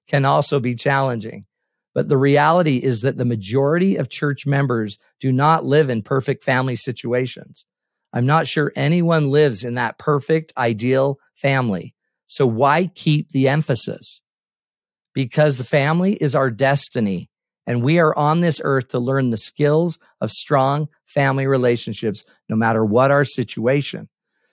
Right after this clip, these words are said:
So whether the dark side is just the brokenness of our own families, why do we talk about the, the light of eternal family? Because that's our destiny. And that's the destiny Elder Christofferson says everyone is promised.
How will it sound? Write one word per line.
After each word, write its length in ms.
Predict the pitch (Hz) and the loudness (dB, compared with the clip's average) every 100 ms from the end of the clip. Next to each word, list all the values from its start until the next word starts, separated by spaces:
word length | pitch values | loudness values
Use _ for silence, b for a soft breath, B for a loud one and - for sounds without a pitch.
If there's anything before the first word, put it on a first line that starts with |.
| _ | _
So 140 | - | -2
whether 400 | 127 135 147 151 | 2 4 4 4
the 140 | 131 131 | 2 -2
dark 440 | 110 143 175 202 | 0 2 2 0
side 480 | - 170 147 143 143 | -2 2 2 2 0
is 160 | 131 110 | -2 -6
just 240 | 147 - | -6 -4
the 60 | 123 | -4
brokenness 720 | 107 139 156 156 135 123 - | 0 0 2 0 -2 -4 -6
of 200 | 104 - | -8 -8
our 240 | 120 117 | -4 -2
own 380 | 117 139 127 113 | -2 -2 -2 -6
families, 600 | - 151 160 143 101 110 - b b | -4 0 0 -2 -4 -6 -12 b b
why 180 | 123 135 | 2 2
do 80 | 170 | 4
we 160 | 170 | 2
talk 320 | 151 139 135 160 | 2 2 2 2
about 300 | 156 160 156 | 2 0 0
the, 100 | 127 _ - | -8 _ -8
the 180 | 135 | -4
light 500 | 120 135 175 92 - - _ - | 0 2 2 -2 -10 -20 _ -6
of 160 | 127 | -2
eternal 380 | 131 123 147 139 | -2 0 -2 -2
family? 580 | 117 156 185 139 92 - _ _ _ _ - | -2 -2 -2 -4 -8 -18 _ _ _ _ -10
Because 340 | 131 151 101 | -2 0 0
that's 340 | 107 156 160 | 0 0 0
our 140 | 156 127 | 0 -2
destiny. 760 | 98 139 143 - 123 85 - _ _ _ _ _ | 0 0 0 -4 -6 -6 -12 _ _ _ _ _
And 100 | - | -2
that's 180 | 151 180 | 0 0
the 80 | 170 | 2
destiny 440 | 143 156 - 147 | 2 2 2 0
Elder 240 | 135 139 123 | 2 2 0
Christofferson 720 | - - 160 175 151 - 123 | -4 -2 0 0 -2 -4 -4
says 280 | - 131 117 b b - | 0 0 -2 b b 0
everyone 500 | 156 156 180 165 160 | 2 4 4 4 2
is 100 | 135 | 0
promised. 640 | - 147 135 104 - | -2 -2 0 -4 -10